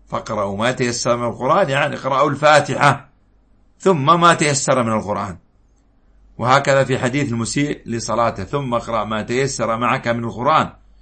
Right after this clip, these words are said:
جاء في إحدى الروايات لنفس الحديث: "ثم اقرأ الفاتحة، ثم اقرأ الحمد لله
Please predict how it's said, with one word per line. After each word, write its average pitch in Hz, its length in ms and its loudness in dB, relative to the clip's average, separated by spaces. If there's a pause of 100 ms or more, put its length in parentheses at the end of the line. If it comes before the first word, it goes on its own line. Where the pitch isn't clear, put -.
(220)
جاء 131 260 4
في 98 240 -6
إحدى 120 240 0
الروايات 120 880 4 (540)
لنفس 147 380 -2
الحديث: 135 540 4 (460)
"ثم 151 240 -2
اقرأ 135 500 2 (260)
الفاتحة، 127 840 0 (540)
ثم 135 260 -4
اقرأ 139 560 2 (760)
الحمد 127 420 0
لله 127 720 2